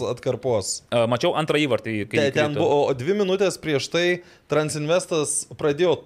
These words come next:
Speaker 1: tokį spaudimą, kad atrodė, nu, bus įvartis. Ir ten kampinis po kampinio, ten bando smūgiuoti, tie visokie blokuojami smūgiai. Vienoj pusėj vyko žaidimas dvi minutės, kontrataka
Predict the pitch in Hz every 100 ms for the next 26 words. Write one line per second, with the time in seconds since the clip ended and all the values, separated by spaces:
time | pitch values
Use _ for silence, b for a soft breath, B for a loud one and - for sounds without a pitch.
0 | - 180 190 165 - 143 127 131 202 196
1 | - 139 135 165 175 156 117 B B B
2 | 120 151 254 - 190 175 117 101 - 87
3 | - - - 143 151 135 - 170 180 175
4 | 196 190 - 214 202 175 - 175 180 170
5 | 165 180 151 127 110 B B 135 160 156
6 | 185 185 175 - 180 175 151 170 160 170
7 | 160 156 165 - 160 160 165 175 175 160
8 | 151 143 - 170 160 135 123 B B 143
9 | 196 196 160 185 - 131 156 147 123 127
10 | 139 151 123 127 143 135 131 135 120 -
11 | B B - 151 165 160 135 135 123 156